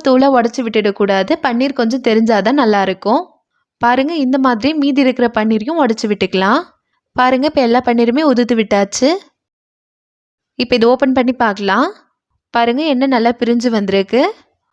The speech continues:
அதே சமயம் நம்ம சேர்த்திருக்க மசாலாவோட பச்சை ஸ்மெல்லும் நல்லா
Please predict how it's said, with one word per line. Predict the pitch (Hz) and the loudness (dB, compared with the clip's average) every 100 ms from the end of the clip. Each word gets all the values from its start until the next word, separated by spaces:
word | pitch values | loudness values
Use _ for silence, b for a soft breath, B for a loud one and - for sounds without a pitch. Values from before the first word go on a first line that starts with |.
| _ - | _ -8
அதே | 196 277 339 | -2 -2 0
சமயம் | 269 247 330 | -2 0 0
நம்ம | 285 - | -2 0
சேர்த்திருக்க | 247 247 247 320 311 | -2 0 -2 0 0
மசாலாவோட | 247 269 262 240 311 254 | 0 0 2 2 0 -2
பச்சை | - 254 | -4 -4
ஸ்மெல்லும் | 240 233 302 254 | -2 0 2 2
நல்லா | 226 | 2